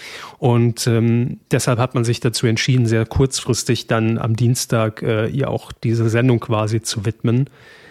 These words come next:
ähm, und hat dann nochmal eine sechzig Sekunden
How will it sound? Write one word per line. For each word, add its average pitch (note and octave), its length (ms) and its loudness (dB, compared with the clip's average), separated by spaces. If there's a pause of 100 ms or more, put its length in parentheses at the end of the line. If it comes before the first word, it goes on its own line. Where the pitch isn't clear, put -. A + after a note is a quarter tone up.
(220)
ähm, G#2 500 -2
und - 220 -4
hat A#2 140 -2
dann G#2+ 320 -2 (100)
nochmal G#2+ 360 -2
eine G#2+ 80 0
sechzig G2+ 360 -4
Sekunden G#2 680 -4